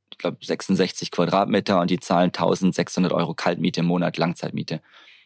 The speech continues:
Also eine mega Ren-, super Rendite. Und hab da jetzt mittlerweile, ich weiß nicht, fünf, vier, fünf Wohnungen hab ich da jetzt in der Stra-, da immer vorne am Strand. Dann hab ich noch ein Penthouse in Palma mit einem Wahnsinnsblick auf Kathedrale und auf den Hafen.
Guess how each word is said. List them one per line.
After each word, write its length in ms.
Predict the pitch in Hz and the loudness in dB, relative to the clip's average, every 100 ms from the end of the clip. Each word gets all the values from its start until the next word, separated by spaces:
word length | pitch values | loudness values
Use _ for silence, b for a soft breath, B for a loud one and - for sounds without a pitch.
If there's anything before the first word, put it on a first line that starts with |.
| b | b
Also 180 | 92 90 | -4 2
eine 140 | 90 | 4
mega 240 | 90 90 85 | 4 4 2
Ren-, 220 | 87 76 | 0 -2
super 260 | 104 104 | 0 0
Rendite. 380 | 85 95 - 113 B B B B - | 0 0 0 -2 B B B B 0
Und 160 | 101 | 2
hab 140 | 98 - | 2 2
da 80 | |
jetzt 100 | 95 | 2
mittlerweile, 420 | 107 98 98 98 95 | 2 2 4 4 4
ich 80 | |
weiß 180 | 92 90 | 2 -2
nicht, 140 | 87 - | -4 -2
fünf, 240 | 101 95 _ | -2 -2 _
vier, 240 | - 110 | 2 2
fünf 380 | - - 113 - | 0 -6 -4 2
Wohnungen 240 | 113 117 | 4 4
hab 100 | 110 | 4
ich 80 | 104 | 2
da 120 | 104 | 2
jetzt 120 | 101 | 2
in 80 | 104 | 4
der 120 | 98 | 2
Stra-, 340 | 95 101 92 - | 2 2 2 2
da 160 | 82 | 2
immer 260 | 78 107 104 | 4 4 2
vorne 240 | - 90 | 2 0
am 60 | 82 | 0
Strand. 380 | - 113 123 - B B B B - | 0 2 2 -2 B B B B -2
Dann 100 | 101 | 2
hab 80 | 95 | 4
ich 60 | |
noch 80 | 90 | 2
ein 80 | 92 | 2
Penthouse 340 | 107 104 95 | 0 2 0
in 100 | 87 | 0
Palma 320 | 101 110 113 | 2 4 6
mit 160 | 107 101 | 4 2
einem 120 | 90 | 2
Wahnsinnsblick 500 | 85 95 98 - 95 | 4 2 0 2 2
auf 120 | - | 2
Kathedrale 460 | - 90 87 92 101 | 0 0 4 2 4
und 80 | 82 | 0
auf 100 | 85 | 0
den 100 | 95 | 2
Hafen. 420 | 120 123 107 104 | 2 2 0 0